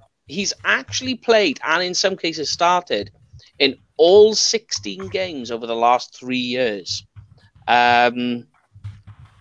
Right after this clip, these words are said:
l-, I, I watched a little bit of, of YouTube to have a look at him, 'cause obviously I didn't see much of him in <laughs> Washington, didn't really pay that much attention. Um, looking at him, he's the complete opposite of Blake Jarwin.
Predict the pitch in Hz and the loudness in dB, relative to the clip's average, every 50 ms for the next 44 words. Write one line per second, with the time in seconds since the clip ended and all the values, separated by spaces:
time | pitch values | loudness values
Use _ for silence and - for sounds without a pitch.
0 | - - - _ _ _ _ _ _ _ _ _ - 180 185 - - 156 165 - | -20 -20 -20 _ _ _ _ _ _ _ _ _ -16 -10 -6 -2 2 2 2 2
1 | - 160 160 160 - 196 208 - - - - 196 196 202 190 190 190 185 185 175 | 0 -2 -2 -2 2 2 2 2 2 0 -2 0 0 2 4 4 4 4 2 2
2 | 175 190 180 180 175 165 156 - 160 156 143 147 151 160 160 160 156 - - 170 | 0 2 4 4 4 4 4 4 2 0 0 0 -2 0 0 0 -2 -4 -2 0
3 | 156 156 160 156 - - - 143 139 135 139 135 143 139 - - 139 135 135 131 | 0 0 0 -2 -4 -4 0 2 2 2 2 4 2 2 2 0 2 2 4 4
4 | 131 127 131 123 - 131 117 110 110 - _ _ 104 107 113 117 107 107 - - | 2 0 -2 -8 -6 -6 -8 -8 -8 -14 _ _ -8 -6 -6 -6 -6 -8 -10 -8
5 | 104 101 104 104 _ - 120 107 104 104 - - 120 113 107 104 - - - 104 | -8 -8 -8 -10 _ -14 -14 -14 -12 -12 -12 -12 -10 -10 -12 -12 -12 -12 -14 -12
6 | 101 101 101 98 98 98 - - 170 165 - - - 113 - - 120 113 107 - | -12 -12 -14 -16 -16 -12 -6 -4 -4 -4 -4 -6 -10 -12 -6 -4 -4 -4 -4 -6
7 | _ - - - - - _ - 147 127 123 120 120 117 107 - - 123 113 110 | _ -20 -20 -20 -20 -18 _ -2 -2 -2 0 -2 -6 -6 -6 -4 -2 -2 0 0
8 | 110 - - 110 - - - - - - 160 156 160 160 - - 143 139 135 127 | -2 -2 -4 -8 -8 -10 -10 -6 -4 -2 -2 -2 -2 -4 -4 0 0 0 0 -2
9 | - _ _ _ _ _ _ _ _ _ _ - 147 147 143 143 143 147 147 147 | -6 _ _ _ _ _ _ _ _ _ _ 0 2 4 4 2 2 0 -4 -12
10 | - _ _ _ - 160 170 165 - 190 185 175 170 170 175 175 170 _ - 156 | -14 _ _ _ -2 -2 -2 0 0 0 0 2 2 2 2 0 -2 _ -10 -10
11 | 143 131 - 139 - - 131 127 117 _ - - - 151 139 143 139 139 - 139 | -10 -8 -10 -10 -10 -10 -12 -12 -12 _ -16 -16 -8 -4 -2 -2 -2 -2 0 2
12 | 131 127 123 - 131 - - 120 - 101 107 - - 110 104 101 - - 107 101 | 2 2 0 -2 -8 -8 -8 -8 -8 -8 -10 -10 -8 -8 -8 -8 -8 -8 -6 -6
13 | 98 95 98 98 90 | -6 -6 -10 -12 -16